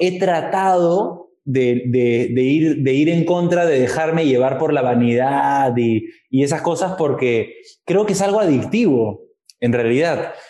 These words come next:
Y hay algo que nadie puede detener. Ah, exista la tecnología que exista, y es el tiempo.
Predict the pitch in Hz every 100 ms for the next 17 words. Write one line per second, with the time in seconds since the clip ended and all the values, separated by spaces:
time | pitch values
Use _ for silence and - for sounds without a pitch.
0 | - - 156 185 220 226 226 220 151 151
1 | 196 202 185 214 202 175 139 180 185 -
2 | - - - _ - 170 190 160 151 -
3 | 208 214 185 151 143 139 131 190 160 -
4 | 220 - 120 113 _ - 135 151 160 156
5 | 123 170 156 120 107 117